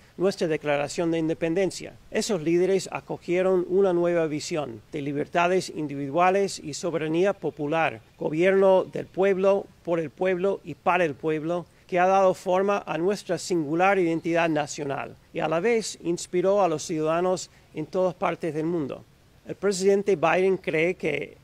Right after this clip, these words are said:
esas ideas permanecen igual de poderosas y relevantes en la actualidad. Él se ha comprometido a trabajar con las democracias líderes del mundo para promover una gobernabilidad democrática más fuerte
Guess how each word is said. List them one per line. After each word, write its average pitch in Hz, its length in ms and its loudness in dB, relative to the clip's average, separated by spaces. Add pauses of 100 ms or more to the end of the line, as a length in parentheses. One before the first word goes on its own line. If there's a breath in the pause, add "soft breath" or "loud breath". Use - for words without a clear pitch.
esas 180 380 -4
ideas 175 380 0
permanecen 160 720 -4
igual 185 380 2
de 185 100 0
poderosas 170 800 -4
y 156 100 -8
relevantes 147 760 -4
en 143 120 -6
la 131 100 -4
actualidad. 131 600 -4 (400 soft breath)
Él 196 180 2
se 190 220 0
ha 185 140 2
comprometido 165 680 0
a 165 60 4
trabajar 151 540 -2
con 147 240 -4
las 131 240 -6
democracias 156 640 -4
líderes 180 420 2
del 151 140 0
mundo 156 420 0
para 139 200 -6
promover 151 680 -2
una 185 240 0
gobernabilidad 147 840 0
democrática 151 680 -2
más 160 300 -4
fuerte 175 500 -4